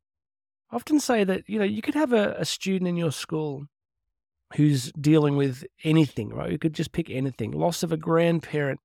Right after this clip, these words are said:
stress in the home, family breakdown, some form of trauma, who knows? And they're carrying that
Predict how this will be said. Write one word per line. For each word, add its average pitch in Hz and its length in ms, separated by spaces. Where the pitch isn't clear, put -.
stress - 480
in 175 80
the 170 120
home, 147 380
family 170 460
breakdown, 147 800
some 170 260
form 156 220
of 139 100
trauma, 156 720
who 165 80
knows? 165 540
And 165 160
they're 170 80
carrying 175 680
that 135 280